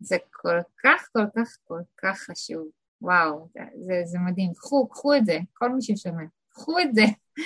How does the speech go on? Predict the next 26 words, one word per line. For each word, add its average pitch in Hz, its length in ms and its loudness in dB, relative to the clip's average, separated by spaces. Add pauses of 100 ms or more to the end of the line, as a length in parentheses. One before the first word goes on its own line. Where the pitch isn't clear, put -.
(400)
ה-, 190 640 4
הרגע 247 440 2
הזה 196 200 2
של, 185 220 2
אה, 175 200 4 (300)
לבדוק 180 460 -2
מה, 202 260 6
מה 208 120 4
יגרום 214 300 6
לכם 214 260 4
לאפס 175 460 2
קצת - 320 -8
את 175 140 -6
המחשבות 175 1400 -4
ו-, 170 220 -6
ולהרגיש 175 400 0
טיפה 196 220 2
יותר 185 320 2
שפויים 180 380 -4
בתוך 175 280 -6
כל 170 140 -2
הבלגן 170 580 2
הזה, 254 200 4
כי 294 100 2
לא 339 80 6
חסר 403 240 0